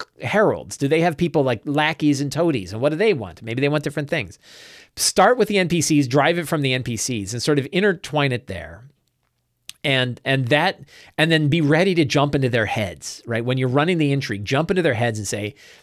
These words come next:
"This event just happened. How would this character react to it? What would, what would they do that's different,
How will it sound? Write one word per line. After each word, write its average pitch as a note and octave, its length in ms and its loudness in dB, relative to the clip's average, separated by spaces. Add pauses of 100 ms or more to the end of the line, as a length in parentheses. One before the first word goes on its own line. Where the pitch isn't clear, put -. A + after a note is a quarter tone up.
"This F#3+ 300 4
event D#3 300 0
just D#3 180 0
happened. D#3+ 460 -2 (220)
How E3 200 2
would F#3+ 220 4
this E3 160 0
character A#2+ 420 -2
react G2 460 -4
to E2+ 180 -12
it? - 200 -20
What C#3+ 260 0
would, C#3+ 200 0
what D#3 140 2
would F3 140 -2
they D3+ 80 2
do B2 180 -2
that's A2 220 -2
different, - 500 -14